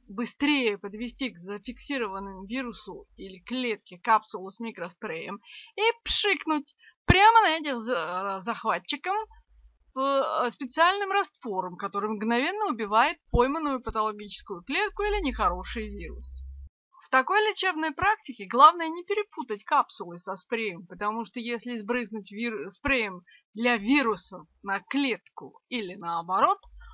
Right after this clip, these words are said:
то вы не только не уничтожите этих захватчиков наших организмов, но и подкормите их, и они у вас раскормятся до невероятного размера.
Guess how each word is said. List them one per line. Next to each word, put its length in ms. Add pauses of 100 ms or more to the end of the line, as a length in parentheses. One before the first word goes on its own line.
(260)
то 80
вы 140
не 140
только 400
не 160
уничтожите 680
этих 240
захватчиков 640
наших 360
организмов, 680
но 220
и 80
подкормите 960
их, 180
и 100
они 240
у 120
вас 200
раскормятся 800
до 180
невероятного 920
размера. 560